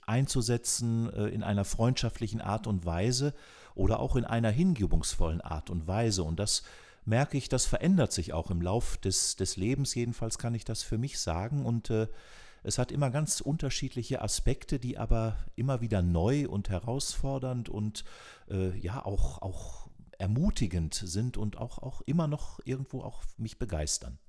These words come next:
Wo ist eigentlich gerade eure, wo ist deine Baustelle, wenn es um Liebe geht? Ist es zurzeit das Verliebtsein?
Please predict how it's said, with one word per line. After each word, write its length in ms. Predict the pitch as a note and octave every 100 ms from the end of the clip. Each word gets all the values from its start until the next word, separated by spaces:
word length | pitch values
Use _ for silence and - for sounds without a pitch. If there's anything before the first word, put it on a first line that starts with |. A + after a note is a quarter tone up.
| _ _ _ _ _ _ - - _ _ _ _ _ _ _ _ _ _ _ _ _ _ _ _ _ _ _ _
Wo 140 | G#2+ B2+
ist 120 | -
eigentlich 380 | A2+ A#2 A#2 -
gerade 500 | G2+ G#2 G#2 G2+ F2+ - - - -
eure, 580 | A#2 C#3+ G#2+ E2+ D2+ F2+
wo 120 | B2+
ist 260 | A#2+ - G#2
deine 260 | A#2 G#2+
Baustelle, 720 | D#2+ F2 B2 - - B2+ A2+
wenn 100 | A2+
es 160 | G#2+ A2+
um 100 | G2
Liebe 320 | F#2 F2 E2
geht? 420 | - C#2+ - - - - - _ _ _ _ _ _ _ _ _ _ _ _ _ _ _
Ist 140 | - D2+
es 160 | -
zurzeit 580 | E2 - F#2+ F#2+ - -
das 160 | F2+ -
Verliebtsein? 1040 | - G2+ F#2+ C#3+ - C3+ B2+ C3+ C#3